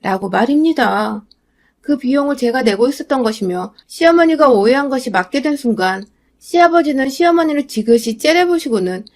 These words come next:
이내 저한테 미안하다는 듯 어색한 분위기를 털기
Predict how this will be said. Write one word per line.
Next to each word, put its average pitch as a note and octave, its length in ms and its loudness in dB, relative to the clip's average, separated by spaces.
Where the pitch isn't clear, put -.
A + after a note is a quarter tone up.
이내 A#3+ 300 4
저한테 A#3+ 420 0
미안하다는 A3 680 0
듯 F#3 240 -6
어색한 C#4 480 0
분위기를 B3+ 460 0
털기 E4+ 360 2